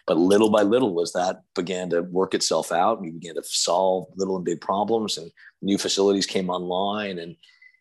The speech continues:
it just, there's a momentum that builds with that. And you, uh, begin to assemble these people. Like, we brought this one guy out of retirement that was an old yarn dyer. And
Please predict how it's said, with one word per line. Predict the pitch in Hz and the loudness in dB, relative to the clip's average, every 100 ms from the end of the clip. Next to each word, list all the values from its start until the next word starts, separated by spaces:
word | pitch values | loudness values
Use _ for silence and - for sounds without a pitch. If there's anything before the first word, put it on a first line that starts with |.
| - | -10
it | - - | -2 0
just, | - 101 - - | 0 -2 -2 2
there's | 98 | 2
a | 98 | 4
momentum | 92 90 110 143 | 0 2 2 2
that | 90 | 0
builds | - - - | 0 -2 -2
with | 78 | -4
that. | 78 - - - | -2 -2 -4 -6
And | 92 | -6
you, | 101 95 101 | -4 -4 0
uh, | 107 - | 0 0
begin | 90 110 | -2 2
to | 101 | 2
assemble | - 117 95 | 0 -2 -2
these | 82 | -4
people. | - - 85 | -8 -8 -6
Like, | 82 - _ - | -6 -10 _ -14
we | 92 | -12
brought | 85 82 85 | -6 -6 -4
this | 85 85 | -6 -6
one | 87 | -6
guy | 85 87 | -4 -4
out | 87 | -4
of | 80 | -4
retirement | 85 - 92 107 85 | -6 -6 -6 -6 -6
that | 80 | -6
was | 76 | -6
an | 80 | -6
old | 82 | -8
yarn | 82 92 131 | -4 -2 0
dyer. | - - - | 0 0 -2
And | - | -6